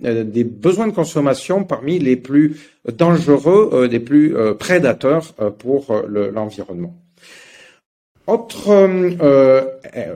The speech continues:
facteur qui me paraît tout à fait important, euh, c'est celui de la projection. C'est-à-dire que, euh, je me rappelle très bien, moi quand j'étais, quand j'étais jeune et que,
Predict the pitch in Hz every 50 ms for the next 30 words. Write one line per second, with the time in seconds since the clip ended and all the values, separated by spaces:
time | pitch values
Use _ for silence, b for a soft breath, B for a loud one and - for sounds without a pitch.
0 | 69 - - - 123 - - - 208 208 - 147 131 - 131 127 127 - - 131
1 | 117 - 127 110 98 - 104 - _ 160 180 220 226 233 - _ b b b b
2 | b b b b _ - 123 117 113 107 107 107 - - - - - 170 160 160
3 | - - 143 160 226 190 147 147 135 123 113 - - _ _ _ - 170 196 160
4 | 151 139 - - - 123 - - _ _ _ _ _ _ _ _ _ _ _ _
5 | _ _ - - 117 - - 110 110 135 214 247 247 - - 143 127 123 - 151
6 | 165 196 - - - - b b b b b b b b b _ 113 110 113 110
7 | 110 110 110 113 120 139 131 120 113 104 165 170 165 160 - 139 120 107 107 117
8 | 127 160 180 170 127 110 117 120 120 120 110 110 104 113 98 - - 98 95 98
9 | 95 123 117 117 - - 123 117 127 117 - 147 170 165 151 123 110 110 113 113
10 | 117 120 120 120 120 - 139 143 151 151 147